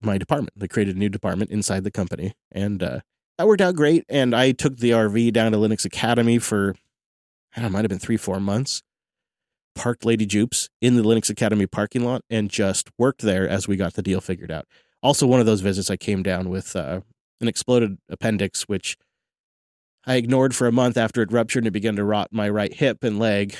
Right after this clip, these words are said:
And so then once my leg became paralyzed and I couldn't get out of bed, then I finally went into the hospital. But I was working that deal until that moment, and then I ended up in the hospital and kind of set things sideways for a while. And then we finally were able to announce it. And, um, I was like, what?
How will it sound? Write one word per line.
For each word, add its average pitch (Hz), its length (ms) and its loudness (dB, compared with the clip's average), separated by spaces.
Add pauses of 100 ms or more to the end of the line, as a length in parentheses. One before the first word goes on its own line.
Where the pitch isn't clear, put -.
(180)
And 113 120 -4
so 123 100 0
then 123 120 2
once 127 160 2
my 120 80 2
leg 123 300 2
became 110 260 -2
paralyzed 104 560 -2
and 104 100 -4
I 98 40 -4
couldn't 107 200 -6
get 104 120 0
out 98 80 -4
of 95 80 -6
bed, 101 320 0
then 101 120 -2
I 95 60 -4
finally 98 300 -4
went 98 140 -2
into 95 120 -6
the 98 60 -10
hospital. 110 420 -2
But 107 140 -2
I 110 40 2
was 113 140 0
working 147 360 0
that 139 180 0
deal 127 360 4
until 120 340 0
that 104 180 2
moment, 104 400 2
and 110 100 0
then 110 100 4
I 110 60 4
ended 117 180 2
up 110 140 0
in 104 60 0
the 95 80 0
hospital 95 340 -4
and 87 80 -10
kind 104 140 -6
of 80 100 -8 (880)
set - 240 0
things 95 240 -6
sideways - 420 -6
for - 120 -12
a 95 40 -8
while. 107 240 0
And 101 100 0
then 98 60 0
we 113 140 4
finally 120 320 2
were 113 80 4
able 98 180 0
to - 140 -6
announce 127 340 0
it. 107 140 0 (260)
And, 139 320 4
um, 123 300 2 (720)
I - 20 0
was 202 120 0
like, 135 100 0
what? 135 200 0